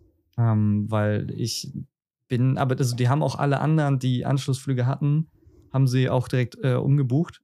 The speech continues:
Nur bei mir noch nicht so richtig. Ich musste mich dann noch drum kümmern. Und dann musste ich noch durch die Sicherheitskontrolle, wo ich auch noch mal bestimmt eine Stunde anstand. Also ich hätte mich auch nicht beeilen können. Das war nicht so, dass ich jetzt einfach hätte rennen können,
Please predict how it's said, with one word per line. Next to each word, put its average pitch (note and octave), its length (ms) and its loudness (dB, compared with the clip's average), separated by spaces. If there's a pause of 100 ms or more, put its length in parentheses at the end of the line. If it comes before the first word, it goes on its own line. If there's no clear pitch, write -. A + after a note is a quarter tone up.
(120)
Nur B2 200 0
bei A#2 120 0
mir A#2+ 320 2 (640)
noch B2 240 2
nicht C3 160 2
so D3 100 -2
richtig. D#3 420 -4
Ich - 100 -12
musste A#2+ 260 -4
mich A2+ 120 -4
dann A2+ 120 0
noch A2+ 240 -4 (280)
drum A#2 220 -2
kümmern. D3+ 420 2 (1120)
Und B2+ 120 -4
dann B2 120 4
musste C#3 260 4
ich C3+ 60 6
noch C3+ 140 4
durch C3 220 0
die C3 340 2
Sicherheitskontrolle, C3+ 1040 0
wo B2+ 120 0
ich B2 100 0
auch C3 80 0
noch C#3+ 100 4
mal C#3 160 4
bestimmt C#3 480 0
eine C3+ 100 2
Stunde D3+ 420 2
anstand. D3+ 360 0
Also A#2 120 0
ich A2+ 100 0
hätte C#3+ 100 0
mich C3 160 0
auch B2+ 60 4
nicht C3 160 2
beeilen A#2 360 0
können. G#2 300 -2 (160)
Das G2+ 160 -6
war A2+ 120 0
nicht B2 180 0
so, A#2+ 80 0
dass A#2 120 0
ich A2+ 60 -2
jetzt A#2+ 160 -2
einfach A2+ 180 2
hätte A#2 180 0
rennen B2 200 2
können, B2 320 0